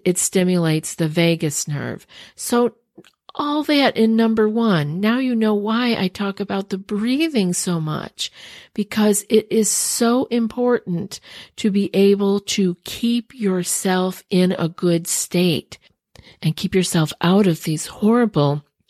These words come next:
uncomfortable symptoms and sensations of being dizzy and lightheaded. The second one I have for you is to get more active. By using up the excess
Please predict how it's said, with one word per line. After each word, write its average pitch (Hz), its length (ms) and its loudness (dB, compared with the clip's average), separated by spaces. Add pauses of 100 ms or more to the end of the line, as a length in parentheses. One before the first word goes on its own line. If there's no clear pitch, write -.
uncomfortable 196 880 -2 (320)
symptoms 151 960 -2
and 170 320 -2 (360)
sensations 196 880 2
of 165 240 -6
being 170 300 2
dizzy 196 580 0
and 165 140 -2
lightheaded. 185 720 -4 (840)
The 214 80 2
second 294 400 0
one 220 160 2
I 196 80 4
have 185 280 2
for - 160 -6
you 180 240 4
is - 200 -2
to - 140 -6
get 214 460 -2
more 190 400 0
active. 160 720 -6 (160)
By 190 180 2
using 240 680 2
up 208 260 0
the - 220 -8
excess 190 540 -2